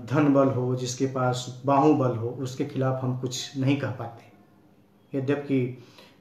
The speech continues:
गलत बात के खिलाफ आवाज़ उठाने के लिए संविधान ने हमें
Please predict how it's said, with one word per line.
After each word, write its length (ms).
गलत 380
बात 300
के 60
खिलाफ 380
आवाज़ 320
उठाने 320
के 180
लिए 200
संविधान 560
ने 100
हमें 340